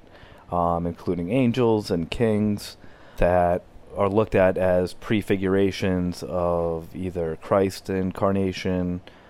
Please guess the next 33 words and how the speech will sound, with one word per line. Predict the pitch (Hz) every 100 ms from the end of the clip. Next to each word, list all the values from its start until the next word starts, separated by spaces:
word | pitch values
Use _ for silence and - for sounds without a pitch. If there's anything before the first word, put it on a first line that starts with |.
| -
um, | 92 90 85 82 82
but | 82 90
at | 92
least | 101 101 95 -
some | - 104 95
sort | - 95
of | 92 87 85 -
clues, | - - 101 90 92 87 - - - - -
uh, | 92 90 87 85 60
according | - 90 85
to | 87
the | 85
evangelical | 87 85 90 82 82
church, | 85 - 82 - -
of, | 85 82 80 80 - - - - -
um, | 85 82 80 78 76 - -
proof | - 104 95
of |
the | 87
Trinity. | - 120 92 73 - - - - - - - -
Um, | 104 92 90
and | 90 107
then, | 101 98
of | -
course, | 110 104 101 - - - - - - - - - -
if | 110 -
you're | 107
looking | 101 107 - 95 92
to, | - 107 101 95 92 92
uh, | 95 92
the | 90
New | 95 147
Testament | 151 104 92 - 95 92